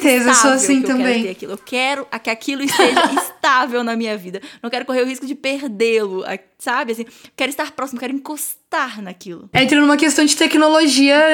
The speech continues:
Speaker 1: da, de leitura, né? As tecnologias de literatura, as mídias, assim,
Speaker 2: Não,
Speaker 1: propriamente.
Speaker 2: um exemplo óbvio, né?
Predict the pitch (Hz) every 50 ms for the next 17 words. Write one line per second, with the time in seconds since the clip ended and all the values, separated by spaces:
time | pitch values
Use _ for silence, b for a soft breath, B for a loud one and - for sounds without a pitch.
0 | 311 311 262 277 - 381 294 302 269 254 254 - - 240 233 220 277 277 311 339
1 | 339 - 302 294 330 330 285 262 254 269 269 - 285 277 262 254 254 254 254 254
2 | 269 262 254 254 254 254 - 277 240 240 240 277 247 254 247 233 214 240 233 262
3 | 302 302 311 269 254 254 247 - - 269 247 247 254 277 262 - - 247 240 220
4 | 220 240 277 349 427 262 226 226 - 415 381 302 262 233 208 185 196 208 226 254
5 | 269 269 -